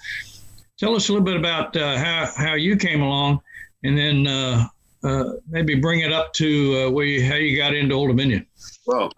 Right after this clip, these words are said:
Speaker 2: <clears throat> first of all, I, I think I had a, a large level of success <clears throat> was because when I played the game, I played the game strictly for the, the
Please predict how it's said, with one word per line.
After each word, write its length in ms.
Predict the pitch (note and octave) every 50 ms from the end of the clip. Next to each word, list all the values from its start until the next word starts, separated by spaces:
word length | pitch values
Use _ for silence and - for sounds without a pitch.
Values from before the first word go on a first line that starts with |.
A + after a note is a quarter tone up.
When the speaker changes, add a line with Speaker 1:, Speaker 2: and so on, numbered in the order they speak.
| - -
Speaker 2:
<clears throat> 140 | _ _ _
first 1900 | - C#4 C4 - - - - _ - - - - - - - - - - - - - - - - _ _ - - - - - - - - B3+ - - E3
of 60 | C#3
all, 240 | C#3 B2 B2 B2 - - - - - _ _
I, 300 | C#3+ E3+ - - C#3+ D#3
I 40 | D#3 D3+
think 240 | - B3 C#4 -
I 160 | D4 D3+ C#3 C3+
had 300 | C#3 D#3 D#3 C#3+ C#3 B2
a, 80 | - - - _
a 300 | B2+ A2 G#2 - A2+ G#2 G2
large 360 | G#2 A2+ B2 C3 B2+ A2+ G#2+
level 380 | A2 A2 A2+ A2+ A2 A2 - G2+
of 80 | G2+
success 600 | - - F#2 F2+ - - A#2 G#2+ G#2+ G#2+ - - - _ - - -
<clears throat> 240 | A#2 A2 - - _
was 140 | G#2+ G#2 F#2
because 440 | G#2 A2 - A2 G2 F#2+ F2+ - - - - - - - - - - - - - _ _ _ - - -
when 120 | - A2
I 140 | A2+ A2+ A2+ -
played 220 | C3+ B2 B2 A2+
the 60 | G#2+
game, 500 | E2+ G2+ G#2+ A2 A2+ A#2 A#2 A#2+ A#2+ A#2 - _ - - - _ _
I 140 | G#2 G#2 G#2+
played 320 | - - C3 B2 A#2+ A#2
the 80 | A2 F#2+
game 280 | F#2+ A2 G#2 G#2 G2+ F#2+
strictly 480 | - - B2+ B2 B2 B2+ A#2+ A#2+ A#2
for 500 | A2+ A2+ G2 G2 F#2+ F#2+ F#2 F#2 F2 F2+ - _ _ _
the, 360 | - - - - F2+ F#2+ F#2 - - -
the 80 | -